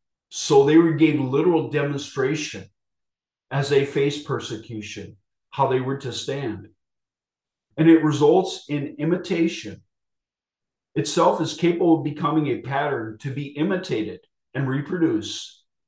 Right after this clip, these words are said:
in everyone's life. Next, the power with the Ruach HaKodesh. The apostles' preaching of the gospel consisted of four essential elements. The first being,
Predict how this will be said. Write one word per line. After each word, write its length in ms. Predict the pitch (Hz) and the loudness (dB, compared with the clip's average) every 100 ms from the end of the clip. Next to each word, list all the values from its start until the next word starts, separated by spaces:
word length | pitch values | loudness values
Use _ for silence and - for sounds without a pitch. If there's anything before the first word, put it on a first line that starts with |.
| _ _ | _ _
in 160 | 139 131 | -4 -2
everyone's 500 | 135 139 120 117 110 | -2 -2 -4 -4 -2
life. 380 | 123 - 98 - _ _ _ _ _ _ _ _ _ _ _ _ _ | -2 -2 -6 -12 _ _ _ _ _ _ _ _ _ _ _ _ _
Next, 600 | 131 143 175 - - - _ _ - | -2 0 0 -4 -10 -16 _ _ -12
the 80 | 120 | -10
power 500 | - 135 139 151 156 | 2 4 6 6 4
with 180 | 143 | 0
the 60 | 143 | -4
Ruach 400 | 127 131 127 123 | -4 0 0 0
HaKodesh. 680 | 123 117 131 117 123 98 - - - _ _ _ _ _ _ _ - | -4 -6 -6 -4 -4 -6 -12 -18 -20 _ _ _ _ _ _ _ -6
The 100 | 135 | -2
apostles' 840 | 139 135 156 196 - 202 202 - - | 0 4 4 4 0 -4 -6 -10 -6
preaching 560 | 190 160 - 135 135 - | -4 -4 -6 -8 -8 -8
of 120 | 123 | -8
the 80 | 120 | -4
gospel 540 | 127 143 - - 120 | 2 2 2 -4 -8
consisted 640 | - 123 - 175 165 139 | -6 -8 -6 -6 -8 -4
of 200 | 160 - | -4 -4
four 380 | 143 151 151 147 | 0 2 2 -2
essential 640 | 131 - 135 139 147 160 160 | -10 -8 -6 -6 -4 -4 -4
elements. 800 | 135 135 107 92 - - - _ _ _ _ _ _ _ _ _ | -4 -4 -6 -10 -12 -14 -14 _ _ _ _ _ _ _ _ _
The 80 | 131 | -10
first 500 | - 165 196 202 175 | 0 2 2 0 0
being, 540 | 151 127 117 139 - | 0 0 -4 -8 -12